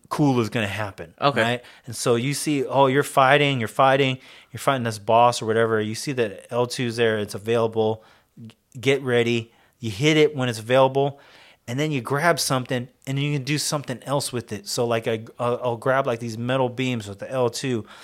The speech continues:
Speaker 1: and it's like, and it'll tell you, it'll, like, to, and tell you what to do. You grab the L stick and you move it in a circle, and you're spinning this metal beam at your enemy.
Speaker 2: Hmm.
Speaker 1: I'm like, "Whoa, this is pretty cool."
Speaker 2: And you feel a rumble on the controller?
Speaker 1: Yeah.
Speaker 2: Oh, yeah, that's cool.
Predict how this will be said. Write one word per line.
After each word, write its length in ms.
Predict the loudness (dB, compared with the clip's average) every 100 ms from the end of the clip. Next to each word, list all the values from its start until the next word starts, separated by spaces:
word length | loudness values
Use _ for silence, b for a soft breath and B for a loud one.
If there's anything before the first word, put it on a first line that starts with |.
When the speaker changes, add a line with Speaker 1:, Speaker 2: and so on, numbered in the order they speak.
| B B B _
Speaker 1:
and 160 | -6 -4
it's 180 | -2 -2
like, 280 | -2 -4 -6
and 120 | -2
it'll 180 | 2 2
tell 260 | 2 0 0
you, 180 | -2 -6
it'll, 200 | -4 -4
like, 180 | -4 -6
to, 140 | -8 -8 _
and 160 | -10 -8
tell 160 | -6 -6
you 80 | -4
what 100 | -8
to 100 | -6
do. 180 | -8 -8 B B B B B
You 140 | -8 -2
grab 240 | 2 2
the 140 | 0 0
L 160 | 0 2
stick 300 | -2 -2 -2
and 100 | -4
you 60 |
move 260 | 0 2 2
it 60 |
in 120 | 0 0
a 40 |
circle, 640 | 0 2 2 2 0 0 B B B B
and 140 | -4 -2
you're 100 | 0
spinning 680 | 0 -2 -4 -4 -2 0 0
this 220 | -2 -2
metal 440 | -4 -2 0 0
beam 540 | 0 -4 -2 -2 -4 -8 _
at 180 | -4 -4
your 100 | -2
enemy. 380 | -4 -4 -6 -12 _ -2
Speaker 2:
Hmm. 200 | -2 -2 _ _
Speaker 1:
I'm 120 | -10 -8
like, 100 | -2
"Whoa, 280 | 0 2
this 180 | 0 -4
is 80 | -10
pretty 240 | -6 -6 -6
cool." 320 | -4 0 0
Speaker 2:
And 100 | -2
you 60 |
feel 180 | 0 0
a 60 | 2
rumble 320 | 0 -2 -2
on 220 | -4 -6
the 180 | -6 -8
controller? 400 | -8 -4 -2 0
Speaker 1:
Yeah. 460 | -2 -6 -6 -4 -4
Speaker 2:
Oh, 40 |
yeah, 180 | -4 -6
that's 120 | -10
cool. 220 | -16 -20